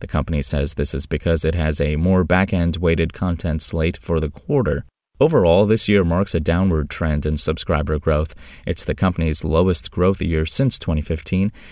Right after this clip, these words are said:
and about a fifty percent decrease from its pandemic-inflated twenty twenty numbers. Consumers have always had many choices when it comes to their entertainment time,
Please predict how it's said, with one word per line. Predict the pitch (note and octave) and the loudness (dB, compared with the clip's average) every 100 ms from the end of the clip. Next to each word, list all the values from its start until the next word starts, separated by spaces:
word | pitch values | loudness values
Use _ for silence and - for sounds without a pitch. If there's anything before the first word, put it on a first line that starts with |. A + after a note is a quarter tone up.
| - | -4
and | - | 0
about | F3 G#3+ | 2 0
a | |
fifty | F#3 D3 - C3 | 2 0 2 0
percent | - - A#2 G2+ | 0 2 0 0
decrease | G2+ D#3+ - D#2 - - | 2 0 2 -2 -2 -2
from | F2+ D2+ | -2 0
its | C#2 - | -2 -4
pandemic-inflated | E2+ D2+ F2 G2+ E2 D#2+ D2+ F2+ E2+ D#2+ D#2 | -2 0 2 2 0 -2 -2 0 2 0 -2
twenty | - D#2+ | -2 -2
twenty | D2 - G2 F2+ | -2 0 2 2
numbers. | D#2 D2 C#2+ - - - _ - | 0 -2 -4 -6 -8 -10 _ -2
Consumers | C3+ C3+ G3 F3+ D#3+ | 2 6 6 6 4
have | C#3 | 4
always | C3+ C3 B2 | 4 4 2
had | A#2 A#2 | 0 2
many | A2+ A#2 | 2 0
choices | - C#3 F#3+ - F2+ | 2 2 2 0 0
when | D#2 | 0
it | D#2 | 0
comes | F#2+ E2+ | 0 -2
to | - F#2 | 0 0
their | D#2+ D#2 | 2 0
entertainment | G2 F2 E2+ G#2 A#2 F2+ D2 | 0 -4 -2 0 0 0 -2
time, | E2 D2 E2+ | -2 0 -2